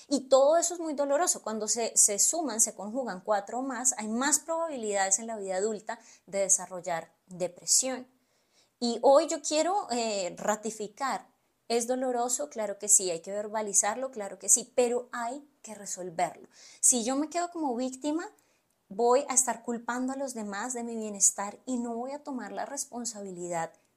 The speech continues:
de mi vida. Y yo siempre lo explico de esta manera, con un lápiz. Cuando yo soy víctima, yo le he dado el lápiz de mi vida a otras personas para que escriban mi biografía. Si es un abusador, le di el lápiz al abusador.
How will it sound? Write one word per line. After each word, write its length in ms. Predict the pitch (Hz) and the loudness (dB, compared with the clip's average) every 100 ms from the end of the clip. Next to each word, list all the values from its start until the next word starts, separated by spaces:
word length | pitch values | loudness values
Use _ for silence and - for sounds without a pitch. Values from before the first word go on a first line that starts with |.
| - | -8
de 140 | 202 | -6
mi 160 | 208 190 | -4 -2
vida. 300 | 233 330 233 - _ _ - | -2 -2 -4 -8 _ _ 0
Y 100 | 254 | 2
yo 100 | 302 | 4
siempre 320 | 370 381 381 | 4 2 -2
lo 80 | 392 | -2
explico 500 | - - 262 262 277 | 0 0 -2 -2 -2
de 80 | 277 | 0
esta 180 | 269 | 0
manera, 440 | 247 247 180 - - - | -4 -8 -10 -12 -16 -4
con 200 | 247 240 | 0 2
un 180 | 247 | 2
lápiz. 640 | 233 170 - - - - - _ _ _ - | 2 0 -6 0 4 4 0 _ _ _ 0
Cuando 420 | 247 254 233 220 | 2 2 0 0
yo 300 | 175 277 330 | 2 6 8
soy 200 | - 370 | 6 4
víctima, 520 | 320 - 220 240 269 | -6 -8 -6 -6 -6
yo 120 | 240 226 | -4 -2
le 100 | 226 | 2
he 20 | |
dado 180 | 233 233 | 2 2
el 120 | 240 | 2
lápiz 340 | 240 233 226 | 0 0 -2
de 80 | 226 | -2
mi 240 | 220 220 | 0 -2
vida 640 | 214 294 294 247 208 277 - _ _ | 0 2 4 4 4 0 -10 _ _
a 140 | - 208 | -12 -10
otras 300 | 214 214 - | -8 -8 -6
personas 580 | 247 240 208 208 - - | -4 -4 -4 -8 -8 -8
para 200 | 208 196 | -10 0
que 80 | |
escriban 460 | 190 - 196 180 196 | 2 2 0 -6 -4
mi 140 | 220 | -4
biografía. 1160 | 185 214 214 202 190 185 180 170 - 226 196 - _ _ _ _ - | -2 2 4 4 4 0 -6 -8 -4 -2 -2 -6 _ _ _ _ -4
Si 140 | - | 2
es 120 | 233 | 2
un 100 | 262 | 2
abusador, 560 | 262 277 - 226 220 269 | 0 0 2 4 2 0
le 120 | 262 | 0
di 120 | 214 | 0
el 80 | 196 | 0
lápiz 340 | 196 196 202 226 | -2 0 2 2
al 140 | 214 | 0
abusador. 640 | 202 190 185 175 170 - | -6 -6 -6 -2 -2 -2